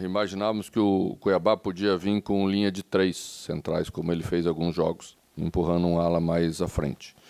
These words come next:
Então, eh, eu escolhi uma formação que se adequasse às duas possibilidades que eles teriam, pra gente ter encaixe, pra ter pressão, pra tomar bola e pra, pra poder atacar. Eles vieram só com dois,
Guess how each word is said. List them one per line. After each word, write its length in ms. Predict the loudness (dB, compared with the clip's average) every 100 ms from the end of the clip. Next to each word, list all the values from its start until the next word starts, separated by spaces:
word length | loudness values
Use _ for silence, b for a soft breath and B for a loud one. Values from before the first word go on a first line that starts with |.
| B B B B
Então, 720 | -2 4 4 6 4 2 0 -6 -8
eh, 460 | -4 -2 -2 -2 0
eu 160 | 2
escolhi 680 | 2 2 0 2 0 -2 -6 -8
uma 640 | -2 2 2 2 0 -4
formação 680 | -2 0 2 0 0 0 0 -4
que 120 | -8
se 180 | -2 -2
adequasse 540 | -2 0 2 2 2
às 180 | 0 0
duas 320 | 0 0 0
possibilidades 840 | -2 -6 -4 -2 0 0 0 -10
que 240 | -10 -6 -4
eles 240 | -4 -6
teriam, 360 | -6 -4 -6 -8 _ B B B B B B
pra 160 | 2 4
gente 260 | 2 -2 2
ter 100 | 2
encaixe, 760 | 2 4 4 4 -2 -10 -12 _
pra 80 | -18
ter 140 | -10 -6
pressão, 720 | -4 -6 0 2 4 0 -4
pra 80 | -10
tomar 300 | -6 -2 -2
bola 340 | 0 2 2 0
e 40 |
pra, 160 | -6 -8 _ _ _ -8
pra 140 | -6
poder 240 | -2 -2
atacar. 420 | 0 0 -2 -6 -8 _ B B B B B B
Eles 200 | 0 2
vieram 320 | 4 4 4
só 160 | 2 2
com 200 | 2 4
dois, 600 | 4 4 0 -8 -20